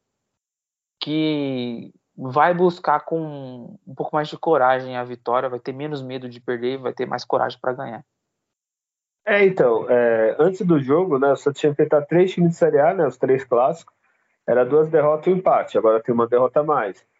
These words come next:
Speaker 2: É, mas, assim, esse Grêmio, por mais que não seja esse time todo, mas pelo menos eu acho que o Grêmio G cinco ali é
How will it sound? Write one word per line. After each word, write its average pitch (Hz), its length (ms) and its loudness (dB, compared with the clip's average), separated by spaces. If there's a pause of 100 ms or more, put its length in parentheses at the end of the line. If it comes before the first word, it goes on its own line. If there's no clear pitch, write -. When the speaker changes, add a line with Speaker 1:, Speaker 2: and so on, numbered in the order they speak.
(380)
Speaker 2:
É, 110 560 6
mas, 160 420 0
assim, 139 220 -2
esse 120 180 0
Grêmio, 156 300 2
por 135 100 -12
mais 139 160 0
que - 80 -2
não 175 120 2
seja 123 580 2 (1080)
esse - 200 -6
time 147 460 2
todo, 175 300 2
mas 165 360 -4 (220)
pelo 117 220 2
menos 135 360 0
eu 143 220 4
acho 147 220 -4
que 196 80 -2
o 185 40 0
Grêmio 147 380 2
G 135 180 0
cinco 143 440 0
ali 135 440 2
é 147 540 2